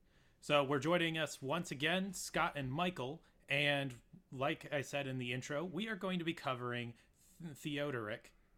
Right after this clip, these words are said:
or Theodoric, depends on where you want to put the emphasis on the different <laughs> syllables, and we had kind of an interesting, uh, dual,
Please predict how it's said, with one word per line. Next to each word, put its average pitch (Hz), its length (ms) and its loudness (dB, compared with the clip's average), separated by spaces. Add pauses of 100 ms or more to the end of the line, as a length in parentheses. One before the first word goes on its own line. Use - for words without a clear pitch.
or 120 160 0
Theodoric, 107 760 -4 (520)
depends 131 320 -2
on 127 120 0
where 131 120 4
you 127 100 4
want 135 180 2
to 131 40 -2
put 139 280 -6
the 135 160 -6
emphasis 160 880 -2
on 131 280 0
the 131 80 10
different 143 320 -2
<laughs> - 20 -10
syllables, 127 680 -2 (480)
and 139 580 6 (1700)
we 160 200 2
had 180 320 4
kind 175 240 2
of 175 60 0
an 170 100 -2
interesting, 156 880 -2 (100)
uh, 131 440 0 (260)
dual, 151 680 -2